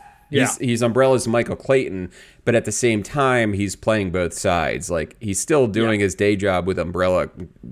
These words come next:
Speaker 2: being a fixer or cleaner, um, but he's also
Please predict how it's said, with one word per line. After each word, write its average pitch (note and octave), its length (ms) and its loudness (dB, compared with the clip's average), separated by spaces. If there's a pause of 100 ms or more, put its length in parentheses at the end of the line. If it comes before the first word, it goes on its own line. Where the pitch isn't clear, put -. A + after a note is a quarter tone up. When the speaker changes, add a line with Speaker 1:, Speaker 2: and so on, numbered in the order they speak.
(120)
Speaker 2:
being G2 240 0
a E2+ 40 -6
fixer D#2+ 520 -4
or D#2+ 60 -4
cleaner, F2+ 520 -2 (440)
um, E2+ 480 -2
but G#2+ 320 2
he's F2+ 380 -4
also E2 720 -2